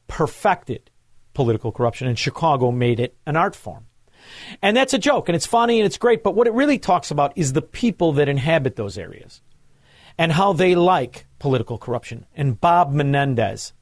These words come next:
sums up political corruption. Bob Menendez was accused, not by Republicans, but by underage sex workers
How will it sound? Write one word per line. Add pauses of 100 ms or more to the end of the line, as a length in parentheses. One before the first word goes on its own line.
(100)
sums
up (260)
political
corruption. (640)
Bob
Menendez
was
accused, (160)
not
by
Republicans, (460)
but
by (120)
underage
sex
workers